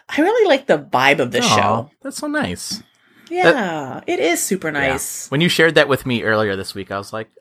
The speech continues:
Speaker 2: "Aw." That, that made my
Speaker 1: I
Speaker 2: day.
Speaker 1: know, I feel the same way. It,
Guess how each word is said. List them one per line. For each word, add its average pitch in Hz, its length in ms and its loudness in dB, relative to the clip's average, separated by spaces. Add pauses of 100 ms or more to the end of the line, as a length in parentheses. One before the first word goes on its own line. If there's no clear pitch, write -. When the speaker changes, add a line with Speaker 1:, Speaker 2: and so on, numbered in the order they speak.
Speaker 2:
"Aw." 285 600 4 (640)
That, 156 160 -10 (340)
that 143 100 -2
made 143 140 2
my 427 80 4
Speaker 1:
I 466 80 4
Speaker 2:
day. 440 80 0
Speaker 1:
know, 480 100 2
I 480 480 6
feel 415 220 4
the 403 100 4
same 392 460 0
way. 330 240 4
It, - 360 0